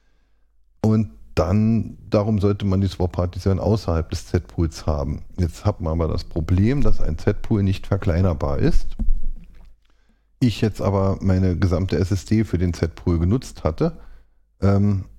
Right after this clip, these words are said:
also musste ich dann halt mein System erstmal irgendwie wegmigrieren, um es dann wieder, äh, verk-, auf ein kleineres, auf einen kleineren Z-Pool zurückzumigrieren und dann hinten noch Platz zu haben für die Swap. Und dank Z F S ist das einfach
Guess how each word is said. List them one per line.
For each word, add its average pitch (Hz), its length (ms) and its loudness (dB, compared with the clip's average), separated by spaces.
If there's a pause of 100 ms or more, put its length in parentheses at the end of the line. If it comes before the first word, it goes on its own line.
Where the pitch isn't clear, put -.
(260)
also 95 240 0
musste 104 340 0
ich 101 140 -4
dann 90 220 0
halt 90 280 -2
mein 87 280 0
System 95 640 0
erstmal 90 400 -2
irgendwie 87 580 -2
wegmigrieren, 123 840 -2
um 98 120 0
es 95 120 -6
dann 92 220 0
wieder, 92 400 0
äh, 82 180 0
verk-, - 340 -4 (180)
auf 80 260 -2
ein 85 100 -2
kleineres, 87 600 -2
auf 80 180 -2
einen 85 140 -2
kleineren 87 340 -2
Z-Pool 87 340 -4
zurückzumigrieren 95 800 -2
und 85 140 -4
dann 82 100 0
hinten 85 240 -2
noch 80 160 -2
Platz 78 240 -6
zu 87 160 -2
haben 80 180 -2
für - 120 -4
die 78 100 -2
Swap. - 480 -4 (800)
Und 90 320 0 (100)
dank 95 300 -2
Z - 200 -2
F 95 140 -4
S 101 300 -2
ist - 260 -4
das 90 320 -4 (680)
einfach 85 600 -2